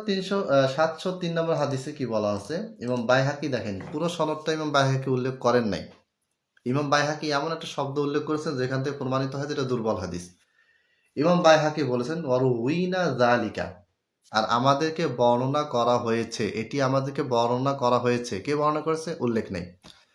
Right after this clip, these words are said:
মানে রাবি মাজহুল। কার থেকে বর্ণনা করা হয়েছে? তাবেঈ আন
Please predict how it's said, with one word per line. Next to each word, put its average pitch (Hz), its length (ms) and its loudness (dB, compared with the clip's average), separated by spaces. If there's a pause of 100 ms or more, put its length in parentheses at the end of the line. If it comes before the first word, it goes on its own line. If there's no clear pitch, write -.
(220)
মানে 127 200 2
রাবি 127 340 6
মাজহুল। 107 500 -2 (1600)
কার 165 240 8
থেকে 190 140 2
বর্ণনা 180 300 4
করা 180 200 2 (180)
হয়েছে? 202 520 -2 (280)
তাবেঈ 170 640 6 (600)
আন 127 280 4